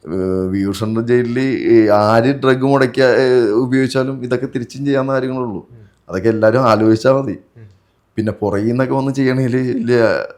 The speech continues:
Speaker 1: കാര്യമൊന്നുമില്ല.
Speaker 2: അമ്പായത്തോട് അഷ്റഫ് ഹുസൈൻ, അയാളൊരു
Speaker 1: ആ, അതില്
Speaker 2: ഒരു
Speaker 1: ഒര-, ഒരാ-,
Speaker 2: രോഗബാധിതനാണ്, എന്തോ ഒരു രോഗബാധിതനാണ്.
Speaker 1: ആ, എച്ച് ഐ വി പേഷ്യന്റ് ആണ്.
Speaker 2: അതെ.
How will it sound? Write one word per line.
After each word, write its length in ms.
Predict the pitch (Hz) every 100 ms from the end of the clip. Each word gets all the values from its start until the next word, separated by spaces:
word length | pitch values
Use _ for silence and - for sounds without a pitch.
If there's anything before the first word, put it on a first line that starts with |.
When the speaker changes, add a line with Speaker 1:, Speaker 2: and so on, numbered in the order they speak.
| _ _ _ 110
Speaker 1:
കാര്യമൊന്നുമില്ല. 480 | 104 104 101 87
Speaker 2:
അമ്പായത്തോട് 580 | 117 117 131 131 147 143
അഷ്റഫ് 420 | 143 127 139 127
ഹുസൈൻ, 280 | 123 104 95 98 _ -
അയാളൊരു 420 | 113 127 139 143 _ _ _ _ _ _ -
Speaker 1:
ആ, 40 | 120
അതില് 420 | 92 107 120 147
Speaker 2:
ഒരു 180 | 165 139
Speaker 1:
ഒര-, 100 | 143
ഒരാ-, 280 | 147 160 165
Speaker 2:
രോഗബാധിതനാണ്, 760 | 170 165 160 151 131 110 107
എന്തോ 180 | 117 117
ഒരു 180 | 123 127
രോഗബാധിതനാണ്. 720 | 123 120 127 127 120 120 151
Speaker 1:
ആ, 40 | 160
എച്ച് 280 | 139 - 147
ഐ 60 |
വി 60 | 151
പേഷ്യന്റ് 420 | 147 139 139 123
ആണ്. 80 | 90
Speaker 2:
അതെ. 340 | - - 98